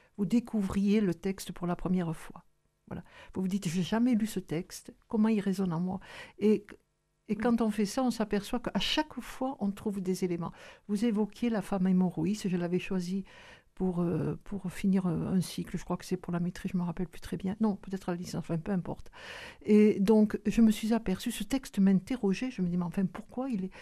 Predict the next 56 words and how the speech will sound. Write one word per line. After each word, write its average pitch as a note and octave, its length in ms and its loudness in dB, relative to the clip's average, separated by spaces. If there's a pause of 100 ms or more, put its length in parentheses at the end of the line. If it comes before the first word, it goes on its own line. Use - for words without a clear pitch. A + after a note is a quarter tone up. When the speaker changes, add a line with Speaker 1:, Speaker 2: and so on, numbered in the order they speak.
(160)
Speaker 1:
il G#3 120 2
y G#3 80 6
a G3 60 6
au A3 100 8
milieu A#3 360 8
du F3 140 0
texte - 320 2
de D4 40 6
Speaker 2:
Oui. C#4+ 120 10
Speaker 1:
Jaïr, A3 420 6
il G3 60 6
y G3+ 80 8
a B3+ 60 6
ce A3 160 2
texte-là ? » G3+ 500 0 (220)
Speaker 2:
Oui. D3+ 80 -4
Speaker 1:
D'ailleurs, G3+ 260 4
souvent, G#3+ 320 0
il A3+ 160 4
est E3+ 40 4
sé-, F3 260 2
ils G3 40 -4
sont F#3 140 -2
séparés. F#3 540 0 (320)
On F#3 100 -2
les, F3 200 0
on F3 80 -2 (100)
en F3+ 100 0
explique - 400 -6
un, G3 220 2
puis A#3+ 120 -2
on F#3+ 60 4
explique F#3 320 -4
l'autre. D3 240 -6 (400)
Et D#3+ 60 -12
puis, F3 100 -4
je D#3+ 100 -6
me D#3+ 80 -2
disais, « F3 200 -2
Mais F3+ 60 2
enfin, D#3+ 140 -2
c'est D#3 100 -6
pas E3 120 -2
possible, A3+ 500 -2
il E3+ 220 -2
est F3 60 0
dans G#3+ 280 0
ce - 160 -6
texte, F3+ 460 -4
Speaker 2:
Oui. D3+ 140 0
Speaker 1:
c'est F#3 140 -4
qu'il F3 120 0
y - 20 4
a F3+ 40 4
une F#3 80 6
raison. » A3+ 420 2